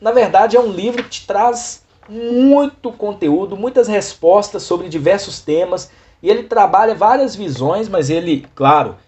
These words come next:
defende a visão pré-milenista dispensacionalista, mas aqui você vai ter um guia, uma enciclopédia sobre diversos assuntos da escatologia e também da profecia bíblica. É um livro que eu sempre recomendo,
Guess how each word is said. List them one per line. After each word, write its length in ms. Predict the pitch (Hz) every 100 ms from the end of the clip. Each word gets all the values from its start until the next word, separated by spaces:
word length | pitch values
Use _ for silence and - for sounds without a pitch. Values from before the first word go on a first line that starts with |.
| _
defende 480 | 127 135 139 170 208
a 40 | 185
visão 380 | 160 127 139
pré-milenista 800 | 135 160 202 220 170 135 143 143
dispensacionalista, 1040 | 131 - 156 151 139 135 190 151 196 - - _ _ -
mas 180 | 180
aqui 180 | 202 220
você 260 | 220 220 220
vai 160 | 220
ter 140 | 220 220
um 180 | 240 214
guia, 560 | 143 185 214 233 220 - - _ -
uma 180 | 175 214
enciclopédia 1200 | 277 269 269 269 214 - 170 190 196 196 196 - _
sobre 440 | - - 190 190
diversos 580 | 165 170 139 220 220 190
assuntos 480 | 175 - 160 175 -
da 140 | 160
escatologia 880 | 202 196 175 160 151 123 127 160 156 - _ -
e 80 | 139
também 500 | 139 147 127 135 151 - _ _
da 460 | 117 113 139 147 - - - - - _ _ _ _ -
profecia 720 | 214 226 - 170 - 170 185
bíblica. 840 | 127 110 170 190 120 104 - 101 95
É 80 |
um 140 | 160 202
livro 300 | 156 202 -
que 100 | 180
eu 60 |
sempre 520 | 139 - 180 220 247 185
recomendo, 640 | 165 160 135 120 151 165